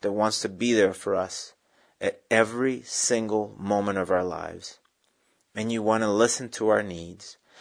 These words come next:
And you want to listen to what we feel. You want to listen to our worries, to, to everything that we have to say, and to, and for us to just let it out. Heavenly Father, thank you, O Lord, because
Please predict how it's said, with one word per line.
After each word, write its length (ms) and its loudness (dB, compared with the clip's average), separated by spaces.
And 180 -4
you 80 0
want 200 4
to 60 2
listen 500 4
to 140 -6
what 200 0
we 100 -4
feel. 680 -6
You 140 0
want 120 6
to 60 2
listen 400 6
to 180 2
our 120 10
worries, 720 8
to, 240 0
to 180 -2
everything 520 6
that 140 4
we 100 2
have 280 4
to 80 -8
say, 440 4
and 140 -4
to, 140 -4
and 200 0
for 180 6
us 200 8
to 60 -6
just 240 -2
let 220 6
it 120 4
out. 380 6
Heavenly 340 4
Father, 360 10
thank 440 -4
you, 120 0
O 20 6
Lord, 300 6
because 560 2